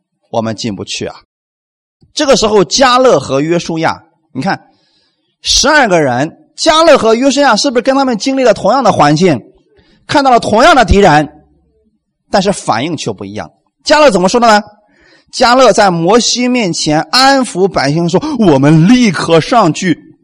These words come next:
得那地吧，我们足能得胜。”迦勒靠的是什么？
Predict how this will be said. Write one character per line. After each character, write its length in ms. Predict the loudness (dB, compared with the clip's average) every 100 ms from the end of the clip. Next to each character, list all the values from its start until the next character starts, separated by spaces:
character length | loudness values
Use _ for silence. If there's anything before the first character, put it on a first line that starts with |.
| -2
得 440 | 4 6 6 6
那 260 | 4 2 0
地 300 | 0 0 0
吧， 400 | -2 -4 -6 _
我 140 | -4 0
们 220 | 0 -4
足 280 | -8 -4 2 4 4 4 4
能 300 | 2 2 -4 _ -8
得 100 | -6
胜。” 180 | -4 -6 -10 _ _ _ _ _ _ _ _ _ _ _ _ _ -4
迦 160 | 0
勒 100 | 0
靠 200 | 0 -2
的 80 | -2
是 80 | -2
什 120 | -2
么？ 120 | -4